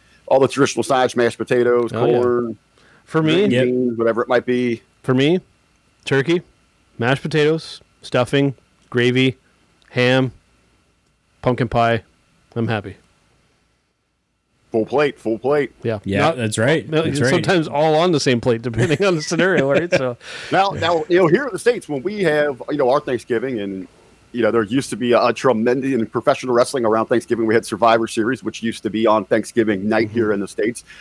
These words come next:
Speaker 1: Uh, we have a full day of football, uh, that has gone back many, many, many a decades, even, you know, before the N F L, football and Thanksgiving have gone and gone hand in hand. Uh, do you guys have any big traditions there,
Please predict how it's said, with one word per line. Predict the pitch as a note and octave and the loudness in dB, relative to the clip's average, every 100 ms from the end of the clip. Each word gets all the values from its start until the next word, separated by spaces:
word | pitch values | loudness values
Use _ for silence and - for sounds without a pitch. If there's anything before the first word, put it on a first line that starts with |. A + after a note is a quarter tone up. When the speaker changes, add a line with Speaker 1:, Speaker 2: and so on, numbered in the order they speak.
| - | -6
Speaker 1:
Uh, | A#2+ A#2 | -2 0
we | B2 C#3 | 0 0
have | C3+ | -2
a | B2 | -4
full | - C#3+ B2 | -6 -6 -2
day | C3+ B2+ | 0 0
of | A2+ | -2
football, | - C#3+ - B2+ C#3 E3+ - _ _ _ _ _ | -2 -4 0 0 0 -2 -8 _ _ _ _ _
uh, | A2 G#2+ | -4 -2
that | A2 A2 | 0 -2
has | A2+ G#2+ | -2 -2
gone | A#2+ A2+ | -2 0
back | G#2 A2+ A#2 - _ - - | 0 0 0 -8 _ -20 -12
many, | G#2 C3 C3+ | -2 0 0
many, | B2+ B2 B2 B2 A#2 A2+ _ _ - | 0 0 -2 -4 -8 -10 _ _ -6
many | B2 F3 A3 F3+ | -4 -2 2 2
a | B2 | 2
decades, | A2+ A2 A#2 G#2+ B2 | 2 0 0 -2 -2
even, | A#2 A2 G2 | -6 -6 -4
you | |
know, | C3 | -2
before | G#2 A2 - D3 | -2 -4 -4 -2
the | C3 A2+ | -2 0
N | A#2 | 0
F | G#2 | 0
L, | A#2+ G#2+ | 0 0
football | G2 B2 - A#2 | 0 -4 2 2
and | - | 2
Thanksgiving | A2+ A2 A#2 G#2 | -4 -4 -4 -4
have | G2 | -4
gone | G#2 G2+ | -4 -4
and | F#2+ | -6
gone | G2 F#2 | -8 -6
hand | A2 A2+ G#2 | -4 -2 -2
in | |
hand. | F#2 A#2+ A2 F2+ _ _ - | -2 0 -2 -4 _ _ -2
Uh, | C3 B2+ | 2 2
do | A#2+ | 2
you | |
guys | G3+ A#3+ | 2 4
have | D3+ D3+ | 4 2
any | C#3+ B2+ | 2 2
big | B2+ A#2+ | 0 0
traditions | - A#2 B2 - A2 | -2 -2 -2 -2 -8
there, | G2+ A#2 C#3+ C#3 B2+ | -2 2 4 4 2